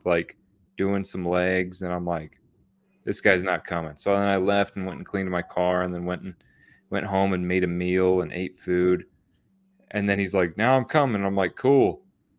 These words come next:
And then it still took, like, a little longer. And he finally got here. And by the time he got here, I just, like, I didn't even wanna work out anymore. I took the rest of my pre-workout. And then I was, like, strung out on pre-workout. And I was just mad.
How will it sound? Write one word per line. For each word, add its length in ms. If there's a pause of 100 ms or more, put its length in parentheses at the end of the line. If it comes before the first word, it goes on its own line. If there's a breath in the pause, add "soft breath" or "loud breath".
(460)
And 160
then 120
it 20
still 240
took, 240
like, 160
a 40
little 200
longer. 540 (100)
And 100
he 60
finally 320
got 300
here. 240
And 80
by 120
the 80
time 160
he 60
got 280
here, 120
I 100
just, 160
like, 240 (140)
I 80
didn't 120
even 120
wanna 140
work 180
out 120
anymore. 420
I 80
took 240
the 60
rest 160
of 20
my 80
pre-workout. 640
And 80
then 80
I 60
was, 80
like, 160
strung 340
out 120
on 120
pre-workout. 440
And 80
I 20
was 100
just 160
mad. 320